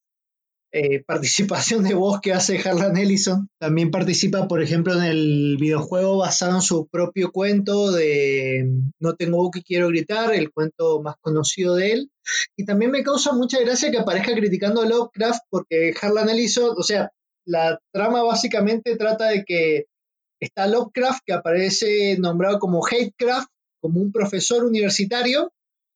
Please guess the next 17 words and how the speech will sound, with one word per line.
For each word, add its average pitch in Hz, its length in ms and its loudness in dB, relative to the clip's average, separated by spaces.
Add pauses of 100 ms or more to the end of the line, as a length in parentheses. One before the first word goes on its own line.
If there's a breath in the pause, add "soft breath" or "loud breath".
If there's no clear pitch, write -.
(360)
y 196 60 0
un 247 200 2
monstruo 277 1000 0
de 175 680 0
nombre 233 340 2
impronunciable, 226 1080 0
con 175 220 -2
tentáculos 214 540 0
en 214 120 2
la 214 160 0
cara, 262 420 0
empieza 208 640 0
a 160 800 2
atacar 196 320 0
a 214 40 4
la 202 140 2
gente. 165 400 -2